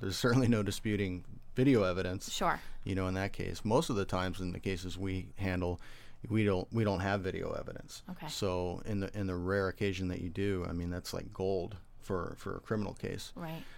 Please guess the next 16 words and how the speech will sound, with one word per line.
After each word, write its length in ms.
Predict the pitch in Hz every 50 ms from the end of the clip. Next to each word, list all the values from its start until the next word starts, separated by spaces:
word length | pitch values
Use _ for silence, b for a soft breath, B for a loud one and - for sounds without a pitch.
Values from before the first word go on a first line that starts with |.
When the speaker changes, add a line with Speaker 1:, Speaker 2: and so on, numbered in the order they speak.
| B B B -
Speaker 1:
Um, 180 | 90 87 85 85
we 120 | 90 104 107
have 140 | 101 95 -
to 80 | 98
rely 400 | 92 95 92 95 92 92 92 92
on, 480 | 90 90 90 90 87 87 85 85 85 85 - - -
you 100 | 101 95
know, 100 | 87 87
the 140 | 85 92 92
injuries 340 | 98 95 90 95 92 90 -
to 80 | - 101
the 100 | 90 90
child 500 | 85 - 101 95 92 92 92 92 92 90 87 - - - - - -
and, 340 | 95 90 87 87 87 - -
you 120 | 92 90 87
know, 240 | 85 85 85 82